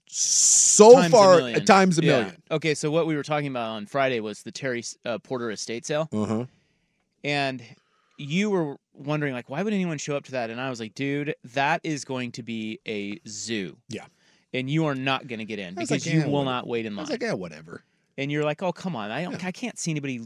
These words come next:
Speaker 2: showing up to buy
Speaker 1: I,
Speaker 2: his
Speaker 1: I,
Speaker 2: crap."
Speaker 1: 'cause it was, like, I, I
Speaker 2: 'Cause a lot of it was.
Speaker 1: Yeah.
Speaker 2: But that's every, yeah, I mean, you know, but it's Terry
Speaker 1: Exactly.
Speaker 2: Porter. So I'm like, "Dude, there are gonna be hundreds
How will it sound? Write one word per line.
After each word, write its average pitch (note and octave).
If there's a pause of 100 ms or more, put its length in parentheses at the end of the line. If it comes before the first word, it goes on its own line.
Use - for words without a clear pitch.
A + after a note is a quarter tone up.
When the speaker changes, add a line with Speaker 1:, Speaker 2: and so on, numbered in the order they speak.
(100)
Speaker 2:
showing D3
up C#3
to C#3+
buy A2+
Speaker 1:
I, C3
Speaker 2:
his A#2
Speaker 1:
I, A#3
Speaker 2:
crap." -
Speaker 1:
'cause E4+
it G4+
was, G4
like, G#3+
I, A#3 (120)
I G#3+
Speaker 2:
'Cause -
a F#3+
lot B3+
of C4+
it G3
was. C#3
Speaker 1:
Yeah. G#4
Speaker 2:
But A#3+
that's C#4
every, C#4
yeah, C#4+
I C4+
mean, C4+
you D#4
know, C4
but G#3
it's F#4+
Terry E3
Speaker 1:
Exactly. F#2+
Speaker 2:
Porter. F#3
So -
I'm E3
like, E3+
"Dude, F#3+
there G#3
are -
gonna G#3+
be F3
hundreds C3+